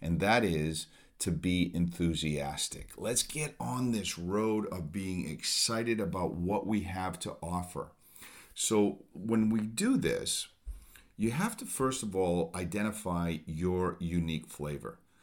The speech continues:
I think in Taylor Swift's journey to stardom, she began with her distinctive country music style and relatable lyrics, and people just, you know, felt like she was talking to them.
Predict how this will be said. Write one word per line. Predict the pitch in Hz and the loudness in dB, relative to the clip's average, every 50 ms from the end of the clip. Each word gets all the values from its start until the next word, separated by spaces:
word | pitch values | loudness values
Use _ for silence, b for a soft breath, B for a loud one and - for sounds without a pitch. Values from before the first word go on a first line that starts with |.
| b b b b b b | b b b b b b
I | - 104 | -4 -4
think | 104 - - 190 220 214 - - - | -4 -2 0 2 2 2 0 -2 2
in | 113 107 104 101 92 | 4 4 6 4 4
Taylor | 90 107 110 101 101 101 95 | 2 2 2 2 2 2 0
Swift's | - - 98 95 90 90 - | 0 -2 -2 -2 -2 -2 -2
journey | - 92 92 90 90 87 | -2 -2 0 2 2 2
to | 85 80 | 2 2
stardom, | - - - 92 87 87 87 85 80 80 - - | 0 0 2 2 4 4 4 2 2 0 -2 -4
she | - - - 101 98 | -2 -2 0 2 2
began | 87 95 87 78 82 92 92 95 95 95 92 90 87 | 2 0 0 0 -2 -2 0 0 0 0 -2 -2 -2
with | 85 85 90 87 82 82 | -2 0 2 2 2 0
her | 82 87 85 82 | 0 2 2 2
distinctive | 76 78 78 - - - 92 92 90 - 98 85 78 - | 0 -2 -4 -4 -4 -4 -4 -4 -2 -2 -2 -4 -4 -6
country | - - 92 90 87 - 92 | -6 -4 -4 -4 -2 -2 -2
music | 85 80 85 87 85 82 82 78 | 0 0 0 0 0 -2 -4 -4
style | - - - 82 80 82 82 80 80 80 80 - | -6 -4 -4 -2 0 0 0 0 0 -2 -2 -2
and | 78 78 78 | -2 -2 -2
relatable | 76 78 80 87 90 90 87 85 82 80 | 0 0 2 2 2 2 2 2 0 0
lyrics, | 80 82 82 82 82 82 80 82 - - - B B B B B B B | 0 0 2 2 2 0 0 -2 -4 -6 -6 B B B B B B B
and | 85 90 87 | -2 -2 2
people | 92 113 107 110 110 104 | 4 2 4 4 2 0
just, | 87 92 101 95 90 - - - | 0 0 0 0 0 -2 -2 0
you | 110 107 | 0 0
know, | 98 90 87 87 - | 2 2 0 -2 -4
felt | - - - 117 107 - | -4 -4 -2 0 0 0
like | 90 95 92 90 87 - - - 90 87 | 0 0 0 0 -2 -6 -8 -8 -4 -2
she | - - 110 | 0 2 2
was | 104 95 87 | 2 2 2
talking | - - 87 90 90 87 - 90 85 | 0 -2 -2 -4 -4 -2 0 0 0
to | 87 90 80 | 2 0 -2
them. | 71 76 76 65 60 62 67 | -2 -2 -4 -4 -4 -6 -8